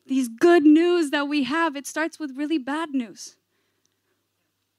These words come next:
The biblical gospel says, "You're an enemy of God. You're dead in your sin. It's so bad that you don't even realize how much you need life.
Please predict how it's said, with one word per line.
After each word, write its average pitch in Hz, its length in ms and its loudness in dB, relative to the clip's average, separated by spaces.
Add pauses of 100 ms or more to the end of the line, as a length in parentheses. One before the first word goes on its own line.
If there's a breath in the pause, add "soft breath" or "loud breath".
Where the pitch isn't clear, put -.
(1400)
The 254 60 2
biblical 320 520 2
gospel 262 460 -2
says, 254 500 -4 (640)
"You're 285 140 2
an 294 100 -2
enemy 302 440 0
of 208 160 -16
God. - 260 -18 (1160)
You're 285 120 2
dead 269 320 0
in 294 120 2
your 269 140 0
sin. - 380 -12 (480 soft breath)
It's - 160 -2
so 349 440 2
bad 311 380 0
that 294 120 -4
you 311 140 2
don't 349 200 2
even 311 340 0
realize 330 540 -2 (180)
how 320 160 -2
much 311 460 0
you 294 120 4
need 269 280 2
life. 220 440 -14